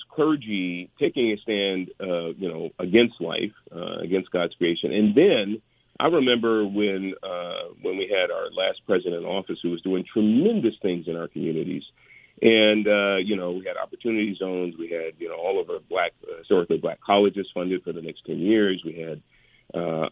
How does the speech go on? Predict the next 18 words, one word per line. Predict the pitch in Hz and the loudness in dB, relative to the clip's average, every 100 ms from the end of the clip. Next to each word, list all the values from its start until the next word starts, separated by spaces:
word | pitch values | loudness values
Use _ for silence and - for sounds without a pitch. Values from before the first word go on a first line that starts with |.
| 85 | 2
black | 101 95 | 2 4
unemployment | 92 85 104 98 92 | -2 -2 -2 0 -2
that's | 87 | -4
lowest | 90 92 92 | -2 -2 -2
in | - 87 | -6 -2
history. | 107 104 98 92 87 | -2 -2 -2 0 0
We | 82 | -4
had, | 80 78 78 | -10 -12 -8
uh, | 80 | -6
women, | 80 98 104 95 92 | 0 0 2 0 -2
uh, | 90 87 87 | -4 -6 -8
home | 87 101 101 | -2 0 2
ownership | 101 98 98 92 | 0 0 0 0
and | 85 82 | -2 -4
black | 85 98 | -2 -2
home | 95 92 | -2 -2
ownership, | 90 90 95 - | -2 -2 -4 -4
low, | 87 98 | 0 2